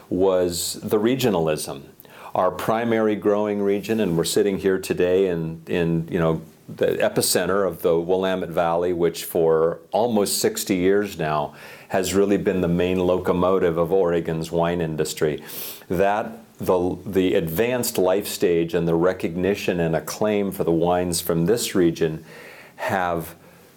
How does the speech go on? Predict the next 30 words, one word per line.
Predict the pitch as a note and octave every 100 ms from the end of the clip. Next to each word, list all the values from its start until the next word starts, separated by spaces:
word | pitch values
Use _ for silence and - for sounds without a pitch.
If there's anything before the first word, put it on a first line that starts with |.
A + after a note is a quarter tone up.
| -
moved | G#2 A#2 B2+
ahead | A#2+ A2+ C3
a | A#2
little | A2+ B2+
bit | G#2 F#2+
of | F#2+
many | G2+ G2+ G2
other | G2 G2
regions | F2 E2+ D2+ D#2 D2
of | D#2 C#2
the |
state. | D2 - E2 C#2+
And | D#2 D#2 D2+ - -
for | - A#2
some | G2+ - A#2 B2+ C#3+ D3 - - _ _ _ _ _
outside | G#2+ A#2+ - C3+ B2
the | A#2+
Willamette | A#2+ A#2 A#2 A#2 A#2+
Valley, | A2 A#2 A#2 A#2+ A#2+ - _
having | - B2 A#2+ A#2+ A#2+ A#2
the | A#2+
Willamette | G#2+ G2+ G#2 A2 A2
Valley | G2+ G#2 G#2
be | F#2+ G#2+
the | A2+ A#2
locomotive | A2+ A2 A#2 G#2+ A2 G#2
is | F#2
a | F2
huge | - - A#2 G#2 -
positive. | G2+ F2+ E2 D#2+ D2